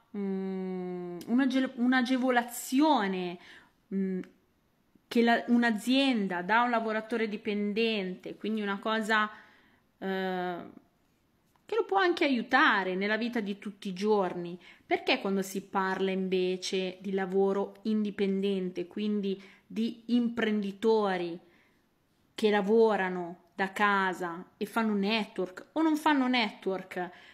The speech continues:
eh, perché il network non è solo online ma c'è anche l'offline, perché la gente inizia a fare, mm, così? Eh, eh, perché?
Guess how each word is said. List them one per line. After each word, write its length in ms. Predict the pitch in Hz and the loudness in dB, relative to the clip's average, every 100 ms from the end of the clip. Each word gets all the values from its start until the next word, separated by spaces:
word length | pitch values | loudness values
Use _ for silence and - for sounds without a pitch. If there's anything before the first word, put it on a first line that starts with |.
| _ | _
eh, 140 | 175 | -12
perché 300 | - 196 185 | -8 -8 -4
il 80 | 196 | -2
network 460 | 190 196 196 180 - | 0 -2 -4 -8 -6
non 200 | 208 196 | -4 -2
è 60 | 196 | -2
solo 300 | 196 - 185 | -4 -4 -2
online 340 | 185 196 202 | 0 0 0
ma 100 | 190 | -2
c'è 160 | 185 - | -4 -4
anche 240 | 185 185 | -4 -4
l'offline, 640 | 185 185 - 196 190 185 180 - - - _ _ _ _ | -6 -6 -2 0 0 -2 -8 -12 -20 -20 _ _ _ _
perché 720 | 370 392 381 - 196 165 175 - _ _ _ _ _ _ _ | 6 6 4 2 0 0 -8 -20 _ _ _ _ _ _ _
la 120 | 214 | -2
gente 280 | 208 233 233 | 2 2 2
inizia 300 | 214 202 208 | -2 -4 -6
a 20 | |
fare, 540 | 196 196 190 190 185 - _ _ _ - | 0 0 2 0 -4 -12 _ _ _ -2
mm, 140 | 294 277 - _ _ _ _ _ _ _ _ _ _ _ | -2 -2 -10 _ _ _ _ _ _ _ _ _ _ _
così? 260 | 208 185 196 _ _ _ _ _ _ _ _ _ _ _ | -12 -12 -14 _ _ _ _ _ _ _ _ _ _ _
Eh, 260 | 294 294 277 - _ _ _ _ _ _ | -2 -2 -2 -8 _ _ _ _ _ _
eh, 380 | - 262 285 269 - _ _ _ _ _ | -8 -2 -2 -2 -8 _ _ _ _ _
perché? 460 | 277 294 - 170 | -4 -4 -6 -10